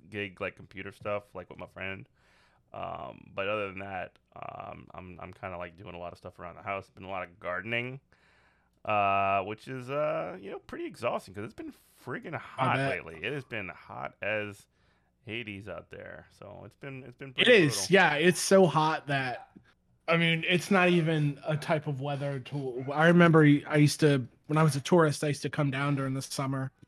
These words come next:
Speaker 2: and just spend all day in the hotel or the pool and then go out at night. But I, I took a little walk for lunch today, um, in the quarter, and it was so hot.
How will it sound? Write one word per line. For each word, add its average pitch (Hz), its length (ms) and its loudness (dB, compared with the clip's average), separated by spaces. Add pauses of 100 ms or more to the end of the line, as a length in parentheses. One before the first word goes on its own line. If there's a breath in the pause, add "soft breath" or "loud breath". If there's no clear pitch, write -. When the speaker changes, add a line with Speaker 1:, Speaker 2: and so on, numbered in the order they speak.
(340)
Speaker 2:
and 147 120 4
just 147 160 -2
spend 160 280 4
all 151 100 6
day 151 180 8
in 147 120 8
the 139 40 4
hotel 151 480 0
or 147 120 0
the 135 100 -4
pool 147 340 4
and 139 100 4
then 135 120 2
go 139 140 2
out 135 140 0
at 127 120 -6
night. 127 320 -4
But 123 200 -10 (640 soft breath)
I, 185 320 6
I 196 40 8
took 190 320 4
a 196 40 8
little 175 240 6
walk 160 360 2
for 151 180 2
lunch 156 380 2
today, 208 460 4
um, 135 640 2
in 147 100 4
the 147 100 6
quarter, 165 460 4
and 139 160 -2
it 143 100 -2
was 123 140 -8
so - 800 -4
hot. 117 380 -6